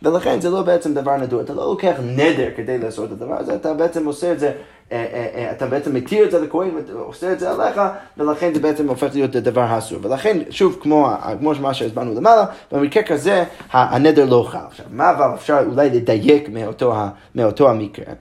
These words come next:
אז הגמרא אומרת, "הו, כתרומת לחמי תודה", אסור לכאורה משהו מזה, שאם אתה מנסה, אה, אה, ל-, ל-, להשוות את החפץ שלך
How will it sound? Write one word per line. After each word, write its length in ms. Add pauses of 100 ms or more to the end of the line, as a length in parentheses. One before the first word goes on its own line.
(300)
אז 120
הגמרא 240
אומרת, 360
"הו, 240
כתרומת 560
לחמי 440
תודה", 420
אסור 260
לכאורה 240
משהו 280
מזה, 240 (400)
שאם 340
אתה 140
מנסה, 480 (380)
אה, 200
אה, 240
ל-, 340
ל-, 180
להשוות 480
את 60
החפץ 380
שלך 260